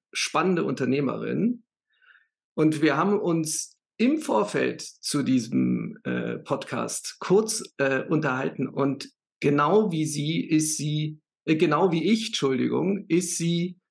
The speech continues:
Löwin vom Sternzeichen. Das passt natürlich gut mit all den Aktivitäten zusammen, ähm, die du hier so unternimmst. Und Petra, bevor ich irgendwas erzähle, was gar nicht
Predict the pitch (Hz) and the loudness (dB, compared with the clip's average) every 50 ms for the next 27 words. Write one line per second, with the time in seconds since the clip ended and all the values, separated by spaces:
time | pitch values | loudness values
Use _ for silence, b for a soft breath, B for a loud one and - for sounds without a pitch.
0 | _ _ _ _ _ _ _ _ _ _ _ - 143 147 160 202 247 262 208 180 | _ _ _ _ _ _ _ _ _ _ _ 0 4 4 6 6 6 4 4 6
1 | 190 190 190 185 - - - 170 165 160 156 - - 147 147 151 165 156 - - | 6 6 6 2 0 0 0 2 2 2 0 0 0 0 0 0 0 -4 -6 -6
2 | 107 - 113 - - - 135 165 202 247 247 - - _ b b b b b b | -6 -6 -6 -6 -4 -2 0 2 2 0 -2 -4 -12 _ b b b b b b
3 | - 127 123 - - 165 - - 156 139 131 - 131 135 127 127 - 131 143 156 | -4 -4 -2 0 0 -2 0 2 0 0 0 2 0 0 0 0 0 2 2 2
4 | 156 156 - - - 135 131 127 - - - 135 135 143 151 156 135 123 - 127 | 2 2 -4 -4 0 0 0 0 -2 -6 -4 -2 -2 2 2 2 2 2 -2 -4
5 | - - - 131 123 123 113 123 131 - - 160 151 - 117 113 117 117 120 123 | -6 -4 -2 -2 -2 -2 -2 -2 -2 -2 -2 -6 -4 -2 -2 -2 0 0 0 0
6 | 60 58 - - - _ _ _ _ _ 57 58 55 57 57 58 58 52 55 57 | 0 -2 -4 -8 -14 _ _ _ _ _ -8 -6 -4 -4 -4 -4 -4 -4 -6 -6
7 | - - - - 127 120 117 113 - 120 117 117 117 110 110 - - _ _ - | -8 -12 -6 -4 -2 0 0 0 0 -2 -2 -2 -2 -4 -6 -8 -12 _ _ -14
8 | 196 - - - - - 143 135 131 127 131 - - - - - - - 64 64 | -14 -14 -14 -14 -8 -4 -2 -2 0 0 -2 -2 -4 -4 -4 -2 0 0 0 0
9 | - - - - - - - - - 120 123 117 - - - _ b b b b | -2 -4 -8 -10 -12 -8 -6 -2 0 0 -2 -2 -6 -12 -20 _ b b b b
10 | b b b b b _ _ _ _ _ _ _ _ _ _ _ _ _ _ _ | b b b b b _ _ _ _ _ _ _ _ _ _ _ _ _ _ _
11 | _ - 156 156 - - - - 127 - - 151 156 170 - - 185 190 185 - | _ 2 2 4 4 2 0 0 -2 0 2 2 2 2 2 2 2 2 0 -2
12 | - - _ _ _ _ _ _ _ _ _ 175 202 254 247 262 175 175 170 165 | -8 -14 _ _ _ _ _ _ _ _ _ 4 4 6 4 4 4 2 2 2
13 | - 160 156 156 - 156 156 151 147 131 139 135 - - - 135 135 143 151 147 | 0 -2 -2 0 2 2 4 4 2 0 -2 -2 -2 -2 0 0 0 0 0 -2
14 | 139 - - - | -4 -6 -12 -16